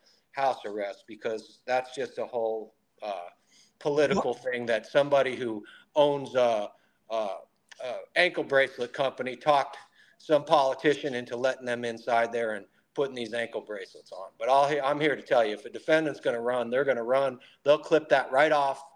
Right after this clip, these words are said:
Speaker 1: and they're gone.
Speaker 2: Now, were you bailing people out who were up for murder or lesser charges that they wouldn't put it into the system?
Speaker 1: Uh, uh, not murder, but pretty high level trafficking,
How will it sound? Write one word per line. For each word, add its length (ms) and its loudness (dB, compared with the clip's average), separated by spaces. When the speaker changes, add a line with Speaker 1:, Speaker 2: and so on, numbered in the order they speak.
Speaker 1:
and 160 -14
they're 120 -2
gone. 240 -6
Speaker 2:
Now, 400 4
were 240 8
you 420 6
bailing 500 6
people 380 2
out 360 6
who 120 0
were 540 2
up 240 -4
for 120 0
murder 640 0
or 640 -2
lesser 440 -2
charges 600 -2
that 140 0
they 140 6
wouldn't 280 2
put 140 2
it 140 2
into 180 -2
the 120 -2
system? 400 -2
Speaker 1:
Uh, 360 2
uh, 220 2
not 280 4
murder, 360 2
but 340 0
pretty 240 -2
high 220 4
level 280 0
trafficking, 680 0